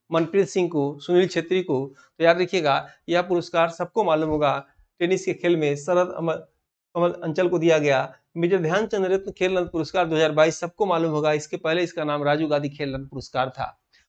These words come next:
और यह सबसे पहले दिया गया था, किस पुरुष को दिया गया था? तो याद रखिएगा, विश्वनाथ आनंद को दिया गया था शतरंज के खेल में। और किस महिला को दिया गया था? कॉर्डम मल्लेश्वरी को दिया गया था, भारोत्तोलन के क्षेत्र में दिया गया था, ठीक है। आते हैं नेक्स्ट क्वेश्चन नंबर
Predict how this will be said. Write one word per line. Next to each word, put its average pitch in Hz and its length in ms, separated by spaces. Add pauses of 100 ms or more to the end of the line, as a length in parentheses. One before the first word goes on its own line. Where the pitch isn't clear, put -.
(160)
और 175 380 (320)
यह 185 160
सबसे 185 300
पहले 170 240
दिया 170 220
गया 175 180
था, 156 140
किस 190 200
पुरुष 208 260
को 180 120
दिया 160 180
गया 139 180
था? 139 280 (300)
तो 147 60
याद 165 200
रखिएगा, 165 260
विश्वनाथ 156 420
आनंद 156 300
को 180 100
दिया 170 180
गया 151 200
था 131 180
शतरंज 156 400
के 165 80
खेल 180 240
में। 135 260 (280)
और 147 140
किस 202 160
महिला 175 240
को 170 120
दिया 151 220
गया 143 160
था? 143 100
कॉर्डम 147 320
मल्लेश्वरी 147 440
को 180 120
दिया 143 200
गया 127 180
था, 147 140
भारोत्तोलन 131 440
के 185 200
क्षेत्र - 520
में 233 160
दिया 131 180
गया 110 160
था, 123 160
ठीक 160 220
है। 226 180 (340)
आते 156 180
हैं 185 80
नेक्स्ट 190 200
क्वेश्चन 185 260
नंबर 170 340